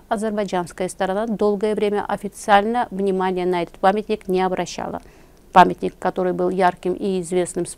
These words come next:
символом армян Арцаха, не замечали и игнорировали приезжающие в оккупированный Степанакерт азербайджанские журналисты и медийные деятели. Лишь в некоторых изданиях высказывалось мнение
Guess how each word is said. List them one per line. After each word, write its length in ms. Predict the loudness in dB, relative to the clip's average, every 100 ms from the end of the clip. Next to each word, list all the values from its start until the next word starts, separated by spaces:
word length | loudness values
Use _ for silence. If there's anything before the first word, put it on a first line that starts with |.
| -12
символом 520 | -4 -2 0 -2 -4 -4
армян 320 | -2 0 -2
Арцаха, 480 | -4 -2 0 0 -4 -8 -20 -20 -4
не 140 | -2
замечали 560 | 0 0 -2 -2 0 0
и 260 | 0 0 0
игнорировали 720 | 0 0 2 0 0 0 -2
приезжающие 840 | 0 0 2 2 2 0 -4 -4
в 60 |
оккупированный 580 | -4 -2 -2 -2 -2 -4
Степанакерт 640 | -4 -6 -4 -4 -4 -6 -4
азербайджанские 720 | -6 -4 -4 -4 -6 -6 -8
журналисты 540 | -4 -4 -4 -6 -6
и 100 | -4
медийные 600 | -2 -4 -4 -2 -2 -2
деятели. 520 | -2 -2 -2 -4 -6 -8 -14 -20 -20 -16 -6
Лишь 220 | -4 -2
в 20 |
некоторых 480 | -2 0 -2 -6 -6
изданиях 580 | -6 -6 -2 0 0 -2
высказывалось 800 | -4 -4 0 0 0 -2 -4 -2
мнение 320 | -2 -2